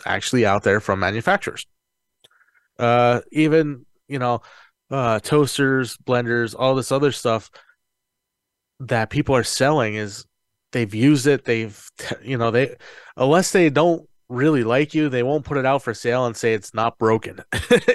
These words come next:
But even if it's a broken, you can actually s-, still use those things as parts and pieces if you have something, if you have the exact same model, instead of trying to go find through the manufacturer on the internet, eBay, Amazon,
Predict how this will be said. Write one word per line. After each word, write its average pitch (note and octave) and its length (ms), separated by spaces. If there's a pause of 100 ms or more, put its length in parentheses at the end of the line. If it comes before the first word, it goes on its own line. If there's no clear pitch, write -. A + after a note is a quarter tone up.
(560)
But D3 120
even F#3 220
if F3+ 140
it's C#3 200
a C3+ 80
broken, C3+ 520
you A#2 60
can C3+ 140
actually C#3 300
s-, - 160 (160)
still D3 280
use C3+ 240
those B2+ 180
things A2 180
as G2+ 120
parts - 340
and F#2+ 80
pieces C3 340
if G#2+ 160
you G#2 60
have C3+ 220
something, - 380 (440)
if - 60
you B2 80
have G#2+ 200
the A2 140
exact G#2 340
same G2 160
model, G#2+ 400
instead A2+ 280
of G2+ 100
trying A2 180
to G#2+ 80
go A2 320
find A2+ 320 (600)
through A#2 140
the A2 60
manufacturer G#2+ 680
on A2 180
the G#2+ 140
internet, A#2 400
eBay, A2+ 460 (800)
Amazon, A#2 540